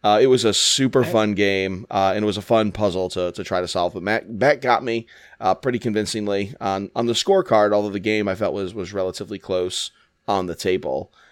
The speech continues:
Uh, it was, and it was super fun. Matt was a great opponent, and, uh, and I look forward to, to going down to Texas and, and playing with him again.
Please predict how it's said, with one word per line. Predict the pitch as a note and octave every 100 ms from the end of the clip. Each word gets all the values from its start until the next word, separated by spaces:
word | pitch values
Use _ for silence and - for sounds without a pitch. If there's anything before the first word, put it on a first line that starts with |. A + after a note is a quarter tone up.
| _ _ -
Uh, | F2+ E2+
it | G#2
was, | G#2+
and | A2+
it | A2+
was | G#2+
super | - A2+
fun. | G2 F2+ F#2
Matt | F#2
was | F#2
a | F2+
great | G2+ G2+
opponent, | F#2+ F#2 F#2+ F#2 -
and, | F2 E2+ F2
uh, | F2 F2 F2+ -
and | F2+
I | F2
look | F2
forward | F#2+ F#2 F2
to, | F2+ -
to | G2
going | F#2 F#2 F2+
down | F2+
to | F2
Texas | E2+ - F#2
and, | F2 G2+
and | G2+
playing | F2 E2
with | D#2+
him | E2
again. | D2+ C#2+